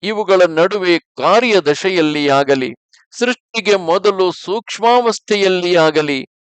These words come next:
ಕಾಲವೆಂಬುದು ಪ್ರಕೃತಿಯನ್ನು ಎಡಬಿಡದೆ ಅನುಸರಿಸಿ ಬಂದು ತನ್ನ ನಿಯಮಕ್ಕನುಸಾರವಾಗಿ ಆಯಾ ಅವಸ್ಥಾ ಭೇದಗಳನ್ನು ಉಂಟು ಮಾಡುತ್ತಿರುವುದು. ಆದರೆ ಕಾಲದಿಂದ ಉಂಟಾಗುವ ಈ ಬಗೆಯ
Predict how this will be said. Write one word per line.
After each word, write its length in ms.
ಕಾಲವೆಂಬುದು 1000
ಪ್ರಕೃತಿಯನ್ನು 840
ಎಡಬಿಡದೆ 840
ಅನುಸರಿಸಿ 640
ಬಂದು 380
ತನ್ನ 320
ನಿಯಮಕ್ಕನುಸಾರವಾಗಿ 1600
ಆಯಾ 460
ಅವಸ್ಥಾ 840
ಭೇದಗಳನ್ನು 840
ಉಂಟು 360
ಮಾಡುತ್ತಿರುವುದು. 720
ಆದರೆ 440
ಕಾಲದಿಂದ 800
ಉಂಟಾಗುವ 840
ಈ 320
ಬಗೆಯ 440